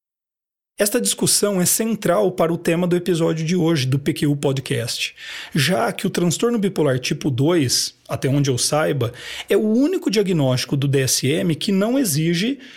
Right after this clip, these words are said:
sofrimento ou incapacidades significativos que afetam atividades sociais, profissionais ou outras atividades importantes. De uma certa forma,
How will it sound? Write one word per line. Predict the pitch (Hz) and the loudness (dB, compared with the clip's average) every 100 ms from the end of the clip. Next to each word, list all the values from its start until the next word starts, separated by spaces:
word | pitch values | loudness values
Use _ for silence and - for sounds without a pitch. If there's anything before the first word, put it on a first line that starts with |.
| - - | -20 -6
sofrimento | - 151 - 180 160 170 175 170 | -2 -2 0 0 2 2 0 0
ou | 151 | 0
incapacidades | 165 151 170 160 160 147 147 147 143 | 0 0 -2 -2 0 0 0 -2 -2
significativos | 160 156 147 - 151 - 160 156 147 - | -2 -2 -2 -2 -4 -2 0 0 0 -2
que | |
afetam | 151 - 143 143 | -2 0 -2 0
atividades | 143 156 143 143 139 | -4 -2 -2 0 -2
sociais, | 160 - 139 135 156 151 - | -2 -2 0 0 0 -2 -2
profissionais | 156 131 - 139 131 151 156 147 | -4 -2 0 0 2 0 0 0
ou | 147 | 2
outras | 143 156 165 156 151 | 2 2 0 0 0
atividades | 151 151 143 135 139 | 0 -2 -2 0 0
importantes. | 143 143 165 165 123 110 - - - _ _ _ _ _ _ _ _ | 0 0 0 0 -2 -2 -4 -6 -10 _ _ _ _ _ _ _ _
De | 143 | 0
uma | 214 208 | 2 2
certa | 175 135 120 | 2 2 -2
forma, | - 170 165 127 | 0 2 4 0